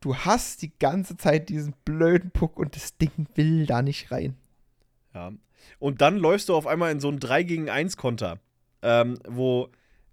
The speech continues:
Speaker 2: äh, ich glaube, es ist die Kelle von Carter Rowney am Ende,
Speaker 1: Tja.
Speaker 2: äh, wo er da, dazwischen,
Speaker 1: Ich wollt grad
Speaker 2: äh, hält
Speaker 1: sagen.
Speaker 2: im, in höchster Not.
Speaker 1: Ich, ich,
Speaker 2: In
Speaker 1: wenn
Speaker 2: höchster
Speaker 1: der,
Speaker 2: Not.
Speaker 1: äh,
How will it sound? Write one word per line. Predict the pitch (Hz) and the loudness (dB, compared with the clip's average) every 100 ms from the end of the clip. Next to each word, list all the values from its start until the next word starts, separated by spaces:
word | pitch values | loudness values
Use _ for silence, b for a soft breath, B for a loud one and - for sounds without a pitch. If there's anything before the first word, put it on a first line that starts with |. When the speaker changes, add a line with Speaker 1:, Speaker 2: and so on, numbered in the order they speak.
| - | -6
Speaker 2:
äh, | 127 123 | -2 -2
ich | 113 - | -2 -6
glaube, | 135 127 160 185 180 | -8 0 2 4 4
es | 120 131 - | 2 0 -4
ist | 143 - | -6 -4
die | 143 123 | -6 -2
Kelle | 147 165 160 | 0 2 2
von | - 139 135 | 2 0 0
Carter | 139 147 143 | -2 0 2
Rowney | 127 139 156 127 | 4 4 4 2
am | 110 | 0
Ende, | 110 113 117 127 - | -2 -2 -2 -4 -6
Speaker 1:
Tja. | 185 170 185 | -4 -2 -2
Speaker 2:
äh, | 123 123 | 0 0
wo | 123 | 2
er | 127 | 2
da, | 123 | 2
dazwischen, | 117 - 117 - 135 135 | 0 0 0 0 -6 -4
Speaker 1:
Ich | 156 | 0
wollt | 131 120 | 2 2
grad | - | 2
Speaker 2:
äh, | |
hält | 120 131 139 | 2 2 2
Speaker 1:
sagen. | - | -4
Speaker 2:
im, | 135 139 - | -6 -6 -6
in | 139 123 | -6 4
höchster | 160 240 - - 120 | 4 6 2 2 0
Not. | 107 95 - | 0 -6 -10
Speaker 1:
Ich, | 92 - - - | -16 -12 -12 -4
ich, | 233 | -2
Speaker 2:
In | 131 | 0
Speaker 1:
wenn | 139 190 185 | 6 6 8
Speaker 2:
höchster | |
Speaker 1:
der, | 180 285 - - | 10 10 10 -8
Speaker 2:
Not. | 135 | -14
Speaker 1:
äh, | - | -10